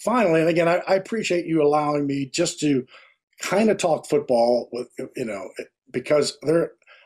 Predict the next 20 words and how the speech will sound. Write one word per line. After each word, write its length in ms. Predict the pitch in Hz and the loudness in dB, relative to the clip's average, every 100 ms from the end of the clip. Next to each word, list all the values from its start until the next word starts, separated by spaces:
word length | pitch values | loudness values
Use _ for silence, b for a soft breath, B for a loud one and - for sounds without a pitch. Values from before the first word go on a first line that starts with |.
| b | b
I 60 | - | -2
think 160 | 262 | 0
there's 160 | 285 233 | 0 0
some 100 | 190 | 2
interesting 460 | 208 202 - 160 135 | 4 2 2 -2 0
things, 280 | 170 131 | 0 0
and 100 | 123 | 0
it, 220 | 151 147 160 | -2 0 0
it, 180 | 170 - | 0 -4
it 220 | 101 120 | -6 0
does 400 | 190 233 202 - b b b | 2 2 0 -8 b b b
center 500 | - - 214 247 196 | -2 0 4 4 6
around 560 | 151 151 131 175 175 151 | 4 4 2 0 0 0
the 100 | 143 | -2
kicking 460 | - 196 190 156 | -2 -2 2 2
game. 500 | 127 123 123 127 123 - _ _ _ - | 4 4 4 2 0 -6 _ _ _ -6
And 100 | 135 | 0
I'm 280 | 175 170 165 | 0 2 2
wondering 680 | 240 269 247 220 202 156 | 6 6 4 2 0 0
when, 460 | 156 196 196 185 | 2 2 4 2